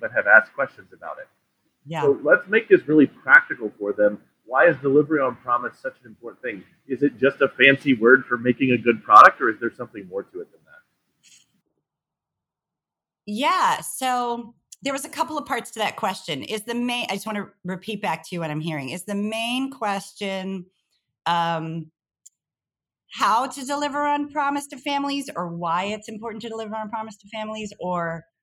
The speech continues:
Speaker 1: Yeah, let's just define it to begin with, and define
Speaker 2: Yeah.
Speaker 1: it maybe in such a way that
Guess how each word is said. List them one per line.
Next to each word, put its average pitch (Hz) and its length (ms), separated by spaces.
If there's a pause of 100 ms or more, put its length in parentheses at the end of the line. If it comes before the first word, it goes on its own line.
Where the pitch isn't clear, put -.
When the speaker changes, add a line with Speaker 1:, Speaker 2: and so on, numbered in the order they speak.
(720)
Speaker 1:
Yeah, 156 120
let's 190 180
just - 160
define 147 400
it - 120
to - 60
begin 113 360
with, 85 140 (720)
and 127 140
define 156 360
Speaker 2:
Yeah. 156 60
Speaker 1:
it 147 40
maybe 139 220
in 127 180
such 147 240
a 139 60
way 123 380
that 110 260